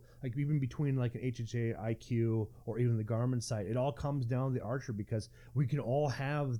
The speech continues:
that, that, that, uh, uh, dopamine dump, and it's like, that's the adrenaline dump. That's where it ma-, monkeys everybody out. But the, what I found, like, why I like bow hunting so much more, it's like, you, you can see that buck come over the hill, but it's like,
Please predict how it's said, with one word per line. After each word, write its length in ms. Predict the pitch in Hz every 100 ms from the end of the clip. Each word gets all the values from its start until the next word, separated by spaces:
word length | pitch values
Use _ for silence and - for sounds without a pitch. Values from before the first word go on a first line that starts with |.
| -
that, 340 | 127 123 -
that, 220 | 127 113 95 - - -
that, 180 | 117 104 92 - - -
uh, 40 |
uh, 280 | 101 - - 107 - 101 95
dopamine 460 | 156 196 156 120 110 107 - - - -
dump, 300 | 135 117 104 -
and 80 | 117
it's 180 | 110 113
like, 120 | 101 101
that's 380 | 113 131 - -
the 80 | 127
adrenaline 340 | 117 131 156 160
dump. 200 | 180 -
That's 220 | 123 156
where 120 | 151 117
it 80 |
ma-, 180 | 131 131 -
monkeys 340 | 135 127 135
everybody 300 | 123 120 113
out. 180 | 123 151
But 80 | 117
the, 80 | 113 - - -
what 180 | 139 147
I 80 | 160
found, 200 | 180 165
like, 120 | 131
why 140 | 131 123
I 40 |
like 200 | 120 107
bow 200 | 110 147
hunting 200 | 147 113
so 140 | -
much 140 | 113 98
more, 140 | 110 98
it's 140 | 92
like, 100 | 95 - - - -
you, 120 | 151
you 180 | 135 143
can 120 | 135
see 120 | -
that 180 | 151 127
buck 200 | 156 -
come 120 | 165
over 280 | 160 139 139
the 80 | 135
hill, 260 | 131 156 131
but 100 | 135
it's 80 | 120
like, 160 | 107